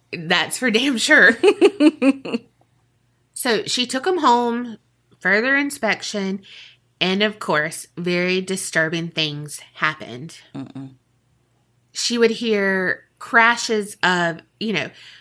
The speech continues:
Speaker 1: "Oh my God, something fell in this room." She'd go, nothing. Everything is exactly in place. And that was driving her fucking bonkers.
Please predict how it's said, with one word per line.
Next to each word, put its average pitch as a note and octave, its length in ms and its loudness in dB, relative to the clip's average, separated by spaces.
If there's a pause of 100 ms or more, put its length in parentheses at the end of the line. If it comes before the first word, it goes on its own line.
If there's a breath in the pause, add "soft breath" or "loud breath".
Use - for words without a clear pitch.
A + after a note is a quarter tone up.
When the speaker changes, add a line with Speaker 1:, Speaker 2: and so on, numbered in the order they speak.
(600 loud breath)
Speaker 1:
"Oh A3+ 80 4
my G#3+ 120 4
God, F3+ 240 2
something G#3+ 380 0
fell F#3+ 280 4
in F3 120 -2
this F3 220 -4
room." F3 320 0 (880)
She'd F3+ 300 -8
go, G#3 500 2
nothing. D#3+ 640 -8
Everything F#3 520 0
is E3+ 240 -4
exactly F#3 600 0
in G#3+ 140 -2
place. F3+ 760 -4 (280)
And G#3 280 0
that A#3+ 240 4
was G3 180 -2
driving F#3 360 0
her D#3+ 400 -2 (360)
fucking E3+ 340 0
bonkers. E3 760 -4